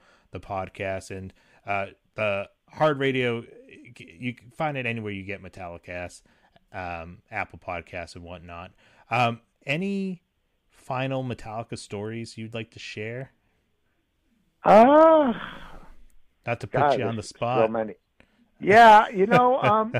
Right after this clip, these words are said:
Speaker 2: I mean, it's so, so great that, you know, the band really hasn't changed. You know, Lars
Speaker 1: Yeah.
Speaker 2: is in the Bay Area Godfathers. He's actually in all the Inside Metal titles. There's six total, 'cause as I said, it's, uh,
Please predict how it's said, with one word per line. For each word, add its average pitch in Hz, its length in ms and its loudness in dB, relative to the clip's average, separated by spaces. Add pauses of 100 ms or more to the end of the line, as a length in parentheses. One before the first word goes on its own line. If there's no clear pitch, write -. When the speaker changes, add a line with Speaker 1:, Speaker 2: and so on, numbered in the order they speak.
(140)
Speaker 2:
I 160 120 2
mean, 220 160 0
it's 214 180 2
so, 220 240 0 (220)
so 226 140 2
great 202 420 -4
that, 190 220 0
you 165 80 -4
know, 170 80 2
the 143 100 -8
band 214 260 -8
really 208 280 -2
hasn't 143 380 -4
changed. 135 380 -8
You 135 80 -14
know, 135 120 2
Lars 135 440 4 (280)
Speaker 1:
Yeah. 104 280 -4
Speaker 2:
is 131 160 2
in 139 160 4
the 139 120 4
Bay 135 320 2
Area 143 280 4
Godfathers. 135 460 2
He's 185 160 -2
actually 160 280 -2
in 135 80 -6
all 156 300 4
the 147 140 -2
Inside 110 340 -4
Metal 107 340 -4
titles. 117 440 -2
There's 104 160 -10 (560)
six 220 200 8 (160)
total, 156 280 4
'cause - 180 -20
as 120 160 -8
I 117 180 -4
said, 123 260 -2
it's, - 260 -14
uh, 95 180 -6